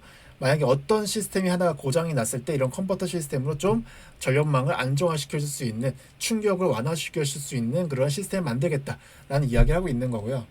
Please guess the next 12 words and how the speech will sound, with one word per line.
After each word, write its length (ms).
그래서 240
만약에 380
일 140
그리드에서 920
여기에서 400
문제가 480
생겼을 520
때에는 720
여기에 640
스위치를 720
열어버려가지고 720
일로 380